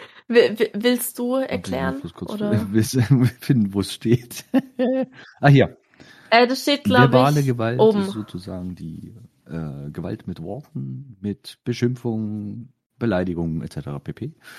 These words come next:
Speaker 2: Und der nonverbalen Gewalt, äh, sozusagen Andeutungen von kommender Gewalt, also Drohungen, äh, was weiß ich, den Mittelfinger zeigen oder,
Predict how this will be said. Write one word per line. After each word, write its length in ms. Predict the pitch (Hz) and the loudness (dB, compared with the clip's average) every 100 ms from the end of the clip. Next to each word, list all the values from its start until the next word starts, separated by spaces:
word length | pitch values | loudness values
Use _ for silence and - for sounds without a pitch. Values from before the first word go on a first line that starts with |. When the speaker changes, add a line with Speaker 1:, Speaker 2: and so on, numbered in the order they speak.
| - _ _ _ _ _ _ | -20 _ _ _ _ _ _
Speaker 2:
Und 320 | 110 120 104 110 | -2 0 0 -2
der 120 | 107 | 0
nonverbalen 720 | 113 147 139 104 104 107 113 | 0 2 0 0 -2 -4 -6
Gewalt, 680 | 98 98 104 117 117 - - _ _ _ _ _ _ _ _ _ _ | -6 -6 -4 -4 -8 -10 -20 _ _ _ _ _ _ _ _ _ _
äh, 520 | 101 107 104 101 98 92 | 0 2 2 2 0 -2
sozusagen 600 | 90 - 80 82 82 - | -6 -8 -6 -4 -4 -6
Andeutungen 720 | - 101 101 104 101 98 95 87 | -4 0 2 2 0 -2 -2 -4
von 240 | 90 87 | -8 -6
kommender 340 | 92 98 87 | -4 -2 -4
Gewalt, 340 | 78 76 76 71 | -6 -8 -8 -10
also 160 | 71 | -12
Drohungen, 1000 | 71 - 92 95 92 82 78 76 76 73 - - | -12 -4 0 2 0 -2 -2 -4 -4 -6 -10 -20
äh, 540 | - 73 80 78 71 67 60 - 50 50 50 50 50 _ _ _ _ | -16 -10 -8 -6 -8 -10 -14 -18 -20 -20 -20 -20 -20 _ _ _ _
was 180 | - 73 | -18 -16
weiß 100 | - | -14
ich, 160 | 78 | -16
den 160 | - 78 | -14 -10
Mittelfinger 920 | 87 98 104 92 95 - - 95 92 | -4 -2 -2 -4 -6 -6 -6 -6 -4
zeigen 400 | - 92 90 87 76 | -4 -4 -2 -2 -4
oder, 420 | 85 82 82 | -4 -4 -6